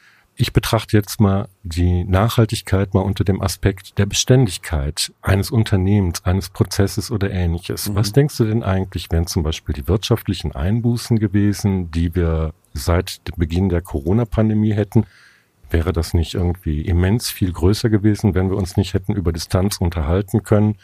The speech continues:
Speaker 1: Arbeit austauschen können und so weiter?
Speaker 2: Das hätte,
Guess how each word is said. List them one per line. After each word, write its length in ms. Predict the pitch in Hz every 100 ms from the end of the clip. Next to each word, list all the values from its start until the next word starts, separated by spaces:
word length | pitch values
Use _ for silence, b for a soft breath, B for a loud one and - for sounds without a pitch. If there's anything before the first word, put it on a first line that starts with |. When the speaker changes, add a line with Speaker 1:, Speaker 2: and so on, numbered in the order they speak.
| b b
Speaker 1:
Arbeit 420 | - 92 98 95 85
austauschen 540 | 85 - 113 113 113
können 240 | - 104
und 180 | 90 85
so 140 | - 69
weiter? 400 | 67 - 160 196 _ b b b b b b b b b b b -
Speaker 2:
Das 280 | 123 117 -
hätte, 460 | 120 - 139 160